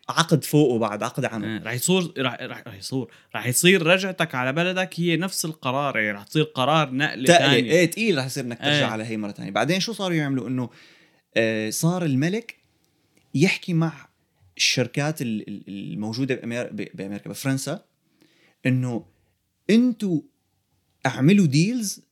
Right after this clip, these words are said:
Speaker 1: مع الناس إنه تطلع لهونيك، ونحن بنعطيكم مصاري لكل حدا بتطالعوه. فصار عند الشركات حافز إنهم يحاولوا يقنعوا العالم يجوا على كندا مشان
Speaker 2: مم.
Speaker 1: ياخدوا مصاري من الملك.
Speaker 2: أوكي.
Speaker 1: فصار إنه مو ب-، مو بس الملك محتاج يشتغل هو ودولته ليطلعوا العالم،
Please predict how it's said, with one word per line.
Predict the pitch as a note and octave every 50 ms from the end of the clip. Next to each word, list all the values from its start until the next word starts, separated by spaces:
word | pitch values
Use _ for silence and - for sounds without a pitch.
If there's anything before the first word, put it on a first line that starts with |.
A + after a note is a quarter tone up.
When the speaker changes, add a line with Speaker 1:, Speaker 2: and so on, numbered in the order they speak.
| _ _ _ -
Speaker 1:
مع | B2+ C#3 F3 G3 E3+ F3+
الناس | E3+ D#3+ D3+ D#3+ E3 E3+ -
إنه | A#2 C3+
تطلع | C3 C3+ C#3+ - F3+ D#3
لهونيك، | D3+ C3+ B2+ B2 A#2+ B2+ D3 F#3 A3 - - _ _ _ _ _ _ _ _ _ -
ونحن | C#3 C#3 F3+ F#3 - - F#3+ E3
بنعطيكم | D#3 D3+ C#3 C3+ G3+ G3 - - E3 D3
مصاري | C3+ C3 - E3+ F3 F#3 F3
لكل | D3+ C#3 C3+ - E3 D#3
حدا | - - D#3 C3+
بتطالعوه. | A#2+ A2+ - - A#2+ A2+ G#2+ F#2+ G#2 G#2+ - - _ _ _ _ _ _ _ _ -
فصار | - C3 - - E3 E3+ D#3+
عند | D3+ - E3 F3+ F3 D#3
الشركات | D3+ - - D3+ - - F3+ F3+ E3
حافز | - - - F3+ F3 F3 - D#3+ C3+ -
إنهم | C#3+ C#3+ C#3 C3+ C3
يحاولوا | C3 C3+ - - E3 E3+ E3+ D#3
يقنعوا | E3 E3 - E3+ D3+ C3+ B2+ B2+
العالم | B2 A#2+ C3 D3+ D3+ C#3
يجوا | D3+ E3 D3 D3+ D3
على | A#2 A#2
كندا | - D3+ D3 D#3 E3 F3 A3 C4 _ _ _ _ _ _ _ _ _ _ _ _ -
مشان | - B2+ C#3 D3 D3+ D3 C#3
Speaker 2:
مم. | C#3+
Speaker 1:
ياخدوا | D#3 E3 E3+ E3 D#3
مصاري | C#3+ C3 - D#3 D3+ D3 C#3
من | C3
الملك. | B2+ B2 A#2 A#2+ A2+ G#2 G2+ - - _ _ _ _ _ _ _ _ -
Speaker 2:
أوكي. | A2+ A2 - - - C3+ B2+ B2+ B2
Speaker 1:
فصار | A#2+ B2+ - E3+ F3 E3
إنه | D#3 D#3+ D#3
مو | F3 A#3+
ب-، | A3 A#3+ A3 - D#3+
مو | D#3 F#3+
بس | A#3+ A#3+ A3+ - -
الملك | G3 F3+ F3 F3+ F3+ -
محتاج | D#3 D3+ - - D#3+ D#3+ C#3
يشتغل | C#3 C3+ - - E3 D3+ C#3+ B2
هو | C3 C#3+ C#3+ C3+
ودولته | A#2+ A#2+ C3 C#3+ D3 C3+ C#3 A#2+
ليطلعوا | A#2 A2+ C3 B2+ B2+ A#2 A#2
العالم، | A2+ G#2 A2+ A#2+ A#2 A2+ A#2+ C3+